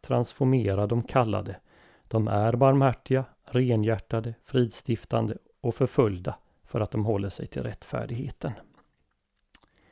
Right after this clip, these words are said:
Det tredje vi tar fram, eh, det är att, eh, lite av bakgrunden. Eh,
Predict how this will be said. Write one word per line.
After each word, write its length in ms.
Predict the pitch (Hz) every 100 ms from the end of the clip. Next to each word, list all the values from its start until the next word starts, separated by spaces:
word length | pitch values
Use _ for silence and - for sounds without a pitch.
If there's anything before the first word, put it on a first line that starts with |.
| _ _ _ _ _ _ _ _ _ _ _ _ _ _ _ _ _ _
Det 120 | -
tredje 520 | - - 147 127 113 143
vi 100 | 147
tar 140 | 147
fram, 340 | - 143 165 - _ _ -
eh, 240 | 117 107 - -
det 300 | 113 117 -
är 280 | 110 101 101
att, 340 | 104 - - _ _ _ _ _ _ _ -
eh, 280 | 117 113
lite 240 | 113 107 110
av 80 | 101
bakgrunden. 760 | 120 120 - 107 101 123 147 - _ - -
Eh, 140 | 113